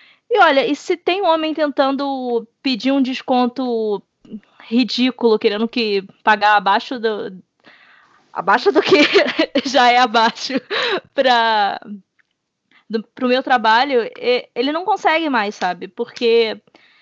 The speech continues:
o primeiro passo da gente se libertar de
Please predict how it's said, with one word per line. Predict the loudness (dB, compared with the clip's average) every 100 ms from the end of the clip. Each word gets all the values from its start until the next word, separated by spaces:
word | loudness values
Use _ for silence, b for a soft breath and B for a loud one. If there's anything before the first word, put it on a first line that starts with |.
| b b b _ _
o | -6
primeiro | -2 0 0 -2
passo | 0 2 4 2 -4 -8 -6 -6 -10 _ -2
da | 2 2
gente | 0 -4 -4 -6 -8
se | -4
libertar | -4 0 -2 0 0 0
de | 0 -6